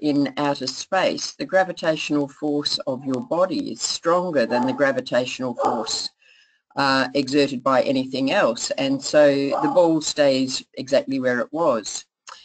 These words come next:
If you return to Earth and let go of the ball underwater, then the mechanism of buoyancy is stronger than the mechanism of gravity, and the ball floats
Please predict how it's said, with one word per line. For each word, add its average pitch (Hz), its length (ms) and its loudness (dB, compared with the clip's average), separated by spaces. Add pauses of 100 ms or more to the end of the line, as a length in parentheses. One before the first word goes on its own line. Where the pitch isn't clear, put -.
(520)
If - 320 -2
you 180 340 -2
return 226 520 2
to 196 200 0
Earth 175 520 2
and 156 240 2
let 156 220 0
go 156 180 4
of 147 140 -4
the 143 80 -6
ball 143 420 0
underwater, 143 1120 0
then 147 180 4
the 147 120 4
mechanism 156 840 0
of 131 200 -2 (120)
buoyancy 160 840 -2 (480)
is 277 240 2
stronger 165 800 2
than 143 320 2
the 139 80 0
mechanism 131 800 -2
of 127 240 -2
gravity, 120 720 -2 (160)
and 147 160 0
the 143 80 -2
ball 135 320 -2
floats - 640 -2